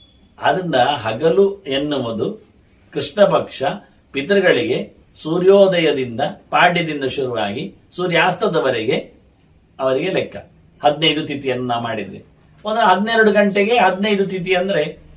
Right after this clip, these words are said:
ಹನ್ನೆರಡು ಗಂಟೆ ಎಂಟು ಅರವತ್ತು ನಿಮಿಷ ಅಂದ್ರೆ ಏಳ್ನೂರ ಇಪ್ಪತ್ತು ಭಾಗಿಸು ಹದಿನೈದು ಅಂದ್ರೆ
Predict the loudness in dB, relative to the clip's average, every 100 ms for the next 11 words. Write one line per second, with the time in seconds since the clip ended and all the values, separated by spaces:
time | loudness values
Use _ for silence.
0 | -6 -2 0 2 4 2 2 2 2 2
1 | 2 4 4 4 0 0 -2 -2 -2 -2
2 | -2 -4 -2 0 0 0 0 -2 -2 -2
3 | 0 2 2 0 0 0 0 -2 -2 0
4 | -2 -2 -8